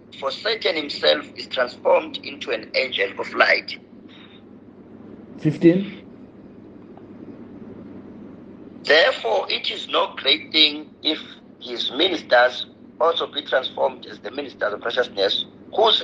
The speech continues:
Speaker 1: end shall be according to their works.
Speaker 2: This end shall be according to their works. Isiphetho sabo siyofana nemisebenzi yabo. If they lived all their life preaching riches, packing churches,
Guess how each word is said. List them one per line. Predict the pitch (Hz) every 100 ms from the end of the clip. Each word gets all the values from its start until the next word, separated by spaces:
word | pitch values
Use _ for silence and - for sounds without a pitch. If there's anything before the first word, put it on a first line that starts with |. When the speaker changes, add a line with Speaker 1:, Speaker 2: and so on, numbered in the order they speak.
| -
Speaker 1:
end | 151 156 156
shall | - 117
be | 117 117 -
according | 123 139 117 104
to | 92
their | 104 104
works. | 92 85 - - - - - - - - - - - - -
Speaker 2:
This | 180 220 - -
end | 220 214 143 101 - - - - - - - - - - - - -
shall | - 156
be | 147
according | 147 127 165 151
to | 123
their | 113 117
works. | 101 92 - - - - _ - - - - - -
Isiphetho | 151 156 - 208 196 175
sabo | 170 170 151 147
siyofana | 165 165 180 151
nemisebenzi | 135 139 151 117 107
yabo. | - - - -
If | 233 208
they | 180 185
lived | 208 220 - -
all | 180 208
their | 180 175
life | 147 135 135 - - - -
preaching | 208 220 262
riches, | 220 190 - 147 151 - - - - - -
packing | - 220 220 226
churches, | 214 180 156 107 110 110 -